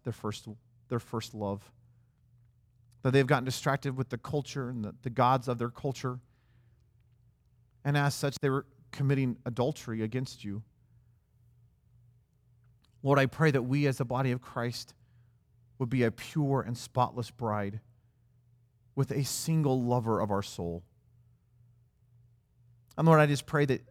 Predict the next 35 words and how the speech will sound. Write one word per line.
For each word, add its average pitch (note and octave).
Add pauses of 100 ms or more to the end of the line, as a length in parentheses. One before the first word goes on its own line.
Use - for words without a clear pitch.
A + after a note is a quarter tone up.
(100)
even D3
this B2
day B2
that A2+
you C3
would B2
just, - (2250)
in D3
your B2+
special, C#3
sweet B2+
way, A#2
would A2+
you D3
put -
your B2
finger B2+ (580)
on G#2
anything C#3
in C3+
our B2
lives A#2
that G2
we B2
need A#2+
to G#2
submit A2
and G#2
surrender G#2+
to G#2
you, G2 (1300)
even D3+
if A2+
they're A#2+
good, G#2+